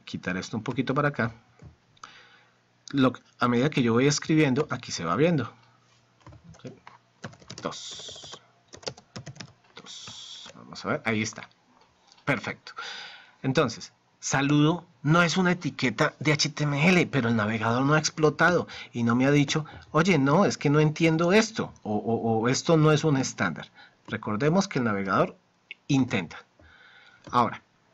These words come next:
digamos, si esto es un título, ¿sí? Debería definirlo como un título. Si es un párrafo, lo defino como un párrafo y demás. Aquí le voy a decir que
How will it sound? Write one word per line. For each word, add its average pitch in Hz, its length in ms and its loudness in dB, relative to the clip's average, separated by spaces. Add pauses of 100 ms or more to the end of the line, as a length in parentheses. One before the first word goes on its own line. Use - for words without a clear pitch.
(760)
digamos, 170 680 2
si 135 280 0
esto 170 300 2
es 190 140 -2
un 190 140 2
título, 90 480 -4 (920)
¿sí? 101 140 -6 (880)
Debería 117 280 2
definirlo 107 400 -4
como 98 160 -4
un 104 80 -2
título. 104 460 -2
Si - 200 -6
es 117 120 0
un 156 100 0
párrafo, 147 380 0
lo 113 80 -2
defino 95 300 -8
como 92 160 -8
un 90 80 -10
párrafo 151 360 -4 (380)
y 120 120 -6
demás. 95 480 -6 (300)
Aquí 151 240 -2
le 190 80 4
voy 196 100 8
a 202 40 6
decir 180 260 0
que 156 240 -4